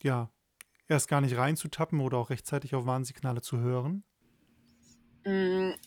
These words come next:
Speaker 2: das eine, was ich jetzt erst seit ein paar, äh, Monaten mache, mir aber unfassbar, äh, weitergeholfen hat,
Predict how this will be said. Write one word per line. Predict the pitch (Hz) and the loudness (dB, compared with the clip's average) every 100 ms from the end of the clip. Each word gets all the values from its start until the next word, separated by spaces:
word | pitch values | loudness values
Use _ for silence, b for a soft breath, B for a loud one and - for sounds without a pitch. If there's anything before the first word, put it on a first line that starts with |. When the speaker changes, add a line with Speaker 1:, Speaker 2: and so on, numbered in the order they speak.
| - - | -20 -8
Speaker 2:
das | 185 190 185 - | -6 -4 -6 2
eine, | 185 220 302 302 | 4 6 6 4
was | 220 220 | 2 2
ich | 196 | 0
jetzt | 220 220 | -2 2
erst | 196 208 | 2 2
seit | 202 202 | 0 -2
ein | 196 | 0
paar, | 196 190 196 190 | 4 6 4 2
äh, | 175 180 180 180 | 0 0 0 -2
Monaten | 170 185 190 233 240 - | -2 -2 -2 0 0 0
mache, | 208 220 - 220 | 0 0 -2 -2
mir | 208 226 | 0 2
aber | 208 - | 0 2
unfassbar, | 202 277 - - 226 196 | 2 2 -2 -2 0 2
äh, | 175 185 | 0 0
weitergeholfen | 190 240 202 180 180 196 | 0 -2 -2 -2 -2 -2
hat, | 202 | -6